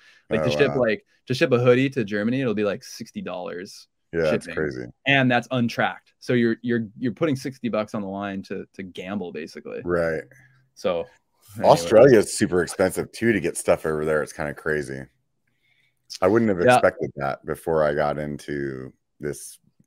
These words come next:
Speaker 2: mess, <laughs> you know?
Speaker 1: Yeah, for sure. I mean, when I,
Speaker 2: Yeah.
Speaker 1: like, when we s-, first started just shipping stickers out, I didn't even know how to write a letter. I didn't even know how to write a letter and put a stamp on it.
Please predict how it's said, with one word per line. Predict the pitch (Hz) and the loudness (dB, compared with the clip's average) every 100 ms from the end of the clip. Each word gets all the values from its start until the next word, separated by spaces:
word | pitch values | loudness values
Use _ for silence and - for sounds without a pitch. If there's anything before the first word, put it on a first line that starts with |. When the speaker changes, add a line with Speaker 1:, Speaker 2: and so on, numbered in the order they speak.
| _ | _
Speaker 2:
mess, | 78 71 64 - - | -12 -8 -8 -10 -10
<laughs> | |
you | 117 | -4
know? | 92 - 90 - _ _ _ _ | -2 -2 -4 -4 _ _ _ _
Speaker 1:
Yeah, | - 127 | -8 -8
for | - - | -8 -8
sure. | - - 131 107 101 | -6 0 2 0 -2
I | 127 | 0
mean, | 135 | 2
when | 127 117 | 4 4
I, | 123 | 4
Speaker 2:
Yeah. | |
Speaker 1:
like, | 127 104 95 _ _ - - | 4 0 -2 _ _ -20 -6
when | 107 110 | -2 2
we | 120 | 2
s-, | 131 - | 0 -8
first | - 160 143 | -6 -4 -4
started | - 120 113 123 | -2 0 2 0
just | 117 107 | -4 -6
shipping | - 104 117 | -6 -2 -2
stickers | - 101 120 123 | -2 -6 -4 -4
out, | 139 147 | -4 -4
I | 113 | -2
didn't | 131 | 0
even | 160 123 | 0 0
know | 113 113 | 0 0
how | 110 | -2
to | 95 | -2
write | 98 95 | -2 -4
a | |
letter. | 92 98 98 90 | -6 -4 -4 -6
I | |
didn't | 98 120 | -4 0
even | 117 | 0
know | 110 | 0
how | |
to | 104 | -2
write | 92 101 | -4 -6
a | |
letter | 101 101 | -4 -2
and | 107 | -4
put | 101 95 | -4 -8
a | |
stamp | - - 95 101 | -10 -12 -10 -10
on | 90 85 | -12 -14
it. | - | -16